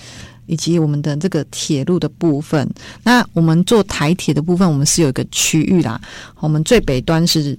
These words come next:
池上站，然后最南端是坐到我们的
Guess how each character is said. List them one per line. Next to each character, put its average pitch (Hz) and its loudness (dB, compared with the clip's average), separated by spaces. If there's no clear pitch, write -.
池 - 0
上 151 0
站， 156 -2
然 156 0
后 180 2
最 190 0
南 143 -4
端 151 -2
是 156 -2
坐 156 0
到 147 -2
我 123 -4
们 120 -4
的 104 -6